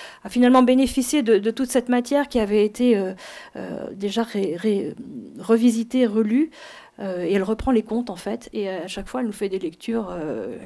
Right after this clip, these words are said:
qui, qui nous apportent des choses tout à fait nouvelles. C'était elle qui avait, euh, en particulier, euh, établi quelles pouvaient être les dispositions d'origine du,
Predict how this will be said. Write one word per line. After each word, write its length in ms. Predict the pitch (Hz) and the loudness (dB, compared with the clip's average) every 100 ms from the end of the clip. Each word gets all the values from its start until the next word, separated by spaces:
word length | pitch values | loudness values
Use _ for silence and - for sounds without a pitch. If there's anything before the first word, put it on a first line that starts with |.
| 196 | -16
qui, 140 | 202 | -18
qui 160 | - 208 | -10 -6
nous 120 | 208 | -4
apportent 280 | 190 214 208 | -2 -2 -4
des 60 | |
choses 360 | 196 240 214 180 180 | -4 -4 -4 -8 -10
tout 120 | 240 | -10
à 60 | 208 | -8
fait 180 | - 226 | -2 -2
nouvelles. 400 | 196 226 262 180 | 0 -2 -2 -4
C'était 300 | 180 180 170 165 - - | -14 -6 -6 -6 -18 -4
elle 200 | 233 240 | -2 -2
qui 200 | 233 202 | -4 -6
avait, 340 | 170 185 220 | -6 -2 -2
euh, 120 | 190 180 | -2 -6
en 40 | |
particulier, 800 | 175 - 196 - 165 214 202 110 - - - - - | -12 -18 -14 -10 -4 0 0 0 -8 -18 -18 -20 -20
euh, 40 | - - - - - - - _ _ _ - | -18 -18 -20 -20 -20 -20 -20 _ _ _ -2
établi 560 | 226 220 208 269 302 - _ _ - 247 - | 4 4 6 6 6 0 _ _ -14 -12 -6
quelles 180 | 226 214 | -2 -2
pouvaient 260 | 202 208 190 | -2 0 0
être 280 | 269 269 240 | 0 0 0
les 80 | 202 | -2
dispositions 640 | 185 - 196 190 - 269 | -4 -8 -8 -8 -2 0
d'origine 560 | 233 190 185 233 254 247 | 0 -2 -4 2 2 2
du, 380 | 202 202 226 226 | -2 0 0 -2